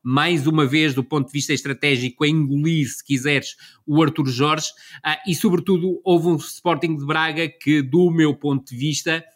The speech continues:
falhou na abordagem estratégica ao jogo. Ah, não é uma fa-, um falhanço tão contundente, se quiseres,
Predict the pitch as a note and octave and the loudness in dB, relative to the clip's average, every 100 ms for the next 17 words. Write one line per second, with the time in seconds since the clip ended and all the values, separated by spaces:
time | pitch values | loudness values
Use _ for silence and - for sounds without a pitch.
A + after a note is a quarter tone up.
0 | - _ - - E3+ E3+ F3+ E3+ E3 D3 | -20 _ -8 0 2 6 4 4 0 -2
1 | C#3+ D#3+ D3+ C3+ D3+ - D3 C3 C3 A#2 | -2 0 -2 -2 -4 -2 0 0 -2 -4
2 | G#2 G#2 E2+ D#2 _ - - C3+ B2+ C#3 | -2 -4 -6 -12 _ -20 -20 -10 -4 -4
3 | C#3 D#3+ F3 G#3 A#3+ A#3+ G#3+ - G#3+ G3 | -2 0 2 2 2 2 0 0 -2 0
4 | F3 E3+ - F3 F3+ D3+ - G#3 A3 A3 | -2 -2 -2 0 0 -2 -2 0 0 0
5 | G3 F#3 F#3+ F3 D#3+ F#3+ F3 C#3+ - A#2 | 0 2 0 0 4 4 4 0 -6 -8
6 | - - D#3 C#3+ E3+ D3 - | -8 -6 -4 0 -2 -2 -8